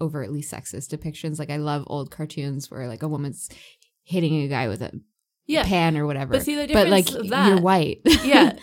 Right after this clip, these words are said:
Speaker 2: the difference with that is that you're a woman, and if you're collecting sexist stuff, you're like, "I find it kind of funny because,
Speaker 1: Yeah.
Speaker 2: you know, whatever, but it affects me. It doesn't affect other people." But if you're white collecting all this racist stuff
Speaker 1: You're just longing for a time when you could be a fucking ghoul.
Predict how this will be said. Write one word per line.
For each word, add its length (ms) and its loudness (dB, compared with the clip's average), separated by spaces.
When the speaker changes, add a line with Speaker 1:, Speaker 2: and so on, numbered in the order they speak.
Speaker 2:
the 80 -4
difference 300 -2
with 80 -6
that 160 -2
is 120 0
that 140 -2
you're 220 4
a 60 2
woman, 340 -2
and 120 -6
if 100 -8
you're 80 -4
collecting 400 -4
sexist 340 -8
stuff, 260 -10
you're 100 -6
like, 240 -8
"I 120 2
find 240 -2
it 100 -8
kind 140 -6
of 80 -6
funny 280 -4
because, 460 -8
Speaker 1:
Yeah. 360 4
Speaker 2:
you 120 4
know, 120 4
whatever, 560 4
but 160 -2
it 220 2
affects 400 -2
me. 260 2
It 80 -6
doesn't 200 -4
affect 280 -8
other 200 -4
people." 460 -6
But 100 2
if 120 0
you're 120 2
white 340 0
collecting 380 -4
all 80 -4
this 180 -6
racist 340 -2
stuff 360 -6
Speaker 1:
You're 160 2
just 160 2
longing 460 6
for 140 2
a 60 6
time 320 2
when 120 6
you 80 2
could 160 0
be 160 2
a 60 0
fucking 720 -2
ghoul. 540 0